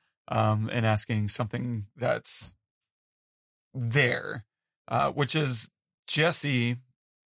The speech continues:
wrote Celine into his work. Their experience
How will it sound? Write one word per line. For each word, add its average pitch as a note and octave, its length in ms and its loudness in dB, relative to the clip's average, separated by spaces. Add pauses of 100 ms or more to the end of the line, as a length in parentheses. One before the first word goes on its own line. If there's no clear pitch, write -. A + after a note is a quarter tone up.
(300)
wrote C3 460 0 (880)
Celine B2 500 2
into A2+ 640 2
his A2 260 0
work. - 220 -6 (800)
Their G#2+ 140 2
experience B2 880 2